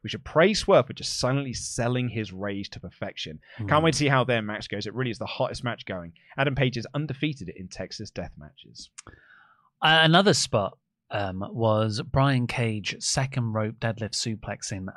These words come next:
Speaker 2: Omega from inside the ring to outside the ring through two tables. Awesome.
Speaker 1: It was really
Speaker 2: Hmm.
Speaker 1: awesome. I thought Cage was genuinely brilliant in this match. Also, Taz got to have a bit of a, you know, history 'cause he,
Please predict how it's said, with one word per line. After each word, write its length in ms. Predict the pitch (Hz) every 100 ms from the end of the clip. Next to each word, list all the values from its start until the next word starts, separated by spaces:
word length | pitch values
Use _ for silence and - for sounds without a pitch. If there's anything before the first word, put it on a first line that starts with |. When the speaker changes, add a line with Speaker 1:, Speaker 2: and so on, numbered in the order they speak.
| 98
Speaker 2:
Omega 560 | 101 107 110 101 80 - _ _ _
from 160 | 120 117
inside 560 | 143 139 131 - 113 95
the 80 | 92
ring 260 | 95 90
to 160 | 87 113
outside 600 | 156 208 180 - 139 117
the 80 | 113
ring 260 | 101 101 98
through 220 | - 117
two 580 | 110 - - 139 135 123 - _ -
tables. 880 | - 127 123 92 80 76 - - - _ _ _ _ _ _ _ _
Awesome. 400 | - 107 104 - 107
Speaker 1:
It 60 |
was 180 | 113 110
really 400 | 123 117 110 85
Speaker 2:
Hmm. 120 | 80 101
Speaker 1:
awesome. 260 | 85 73 -
I 80 | 156
thought 100 | 196
Cage 220 | 180 127
was 240 | 139 123
genuinely 400 | 135 123 101 87
brilliant 280 | 85 90 82
in 60 | 78
this 160 | 78 76
match. 200 | 78 - - -
Also, 320 | 180 180 151 135 -
Taz 300 | - 143 131
got 100 | 120
to 60 | 104
have 100 | 98
a 60 |
bit 140 | 90 95
of 120 | 95
a, 240 | 90 87 - _ _ -
you 60 | 90
know, 100 | 87 _
history 480 | 165 160 - 78 67 _ _ _ _
'cause 100 | -
he, 220 | - 135